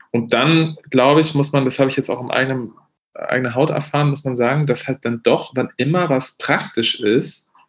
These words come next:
äh, nehmen es halt einfach die meisten Leute gerne in Kauf. Also ich, ich, als ich zweitausend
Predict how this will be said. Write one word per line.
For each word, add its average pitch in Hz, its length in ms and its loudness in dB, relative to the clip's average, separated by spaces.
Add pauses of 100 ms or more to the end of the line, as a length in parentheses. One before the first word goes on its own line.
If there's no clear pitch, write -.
(380)
äh, 123 600 4
nehmen 131 320 0
es 147 140 -2
halt 135 160 4
einfach 135 240 -2
die 135 100 -6
meisten 117 380 -4
Leute 120 280 0
gerne 123 280 -2
in 143 100 -4
Kauf. - 560 0
Also 113 480 2 (960)
ich, - 320 -8
ich, - 280 -6
als 143 220 2
ich - 280 -6 (100)
zweitausend 143 520 0